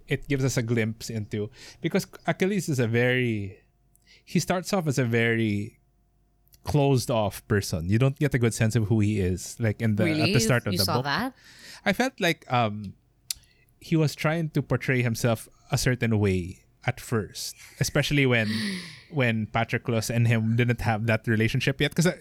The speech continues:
Speaker 1: you know, we're seeing everything from Patroclus's perspective
Speaker 2: Eyes,
Speaker 1: anyway.
Speaker 2: yes.
Speaker 1: Yeah.
Speaker 2: I found
Speaker 1: So
Speaker 2: him so friendly though, like, instantly friendly.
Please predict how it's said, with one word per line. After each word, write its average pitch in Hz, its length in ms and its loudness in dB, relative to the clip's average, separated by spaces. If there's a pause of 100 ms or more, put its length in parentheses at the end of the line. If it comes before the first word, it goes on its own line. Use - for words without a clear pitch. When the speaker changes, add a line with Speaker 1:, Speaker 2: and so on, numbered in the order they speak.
(100)
Speaker 1:
you 190 160 0
know, 123 320 0
we're 147 220 2
seeing 143 320 2
everything 117 320 2
from 113 160 -2
Patroclus's 110 720 -2
perspective 117 480 -2
Speaker 2:
Eyes, - 60 -2
Speaker 1:
anyway. 202 220 2
Speaker 2:
yes. 139 460 -4 (120)
Speaker 1:
Yeah. 98 140 -4 (320)
Speaker 2:
I 277 80 0
found 359 220 -2
Speaker 1:
So 147 180 4
Speaker 2:
him 123 40 -2
so 269 260 -2
friendly 226 420 -2
though, 160 240 -2
like, 139 300 -2
instantly 202 640 -4
friendly. 156 520 -4